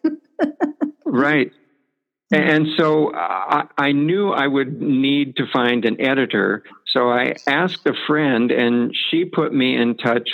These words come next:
Speaker 2: with Jill Kelly, who, um,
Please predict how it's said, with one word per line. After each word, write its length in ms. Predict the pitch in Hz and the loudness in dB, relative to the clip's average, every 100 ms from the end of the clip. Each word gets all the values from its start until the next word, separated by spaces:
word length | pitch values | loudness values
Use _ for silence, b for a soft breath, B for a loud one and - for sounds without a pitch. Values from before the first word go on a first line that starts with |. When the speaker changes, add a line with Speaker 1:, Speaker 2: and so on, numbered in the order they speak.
| - | -2
Speaker 2:
with 240 | 117 117 - - - | 0 0 -6 -10 -2
Jill 240 | 131 123 | 0 0
Kelly, 600 | - 143 139 120 107 110 B B _ _ - | -2 -2 0 0 0 -2 B B _ _ -2
who, 540 | 131 123 123 120 - 120 | 0 2 2 0 -2 -2
um, 440 | 104 104 104 - | 0 2 0 -4